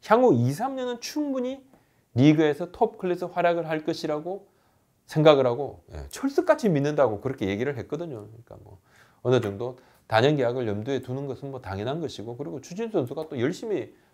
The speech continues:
또 올 시즌 맹활약을 하면 연봉이 더 올라갈 수도 있습니다. 예, 그런 부분이니까요. 제이 땡땡땡땡님, 팀별 리뷰, 엠 프리뷰 남은 영상들도 오고 있는 거겠죠.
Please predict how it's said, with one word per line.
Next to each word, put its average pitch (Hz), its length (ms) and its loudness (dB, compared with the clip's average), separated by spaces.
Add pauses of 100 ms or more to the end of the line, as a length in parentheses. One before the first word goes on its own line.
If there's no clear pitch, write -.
또 - 280 2 (200)
올 165 80 4
시즌 196 300 -2
맹활약을 185 580 2
하면 151 220 -2
연봉이 147 340 2
더 - 80 -2
올라갈 247 400 0
수도 - 220 -10
있습니다. 92 640 -6 (300)
예, 98 120 0
그런 160 220 2
부분이니까요. 113 800 -8
제이 180 280 10
땡땡땡땡님, 175 1000 -8 (760)
팀별 202 600 6
리뷰, 127 400 2
엠 160 240 -2
프리뷰 202 360 -2
남은 180 280 -2
영상들도 143 560 -6
오고 202 360 2
있는 139 200 -4
거겠죠. 135 560 -12